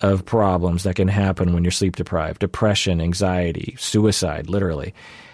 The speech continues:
academic performance, work performance, A D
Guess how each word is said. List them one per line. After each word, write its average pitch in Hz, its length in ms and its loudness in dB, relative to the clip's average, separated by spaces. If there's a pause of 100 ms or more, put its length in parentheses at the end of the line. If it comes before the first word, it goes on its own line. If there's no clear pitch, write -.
academic 101 540 2
performance, 85 680 -4
work 101 220 0
performance, - 500 -4
A 98 160 2
D 98 160 4